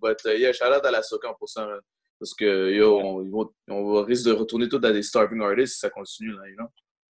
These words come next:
Speaker 2: Ben, c'est ça, il faut, il faut respecter toutes les organisations, même les grosses entreprises, des choses comme ça qui,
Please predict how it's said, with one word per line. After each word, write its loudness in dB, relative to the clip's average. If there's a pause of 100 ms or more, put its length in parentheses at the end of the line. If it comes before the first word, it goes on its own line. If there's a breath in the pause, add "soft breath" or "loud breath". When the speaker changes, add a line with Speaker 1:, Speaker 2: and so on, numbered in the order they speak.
(420)
Speaker 2:
Ben, 4
c'est -6
ça, 4
il 4
faut, -2
il 0
faut 2
respecter 0
toutes 2
les 2
organisations, 0
même 0
les 0
grosses -2
entreprises, -4
des -16
choses -12
comme -8
ça 0
qui, -6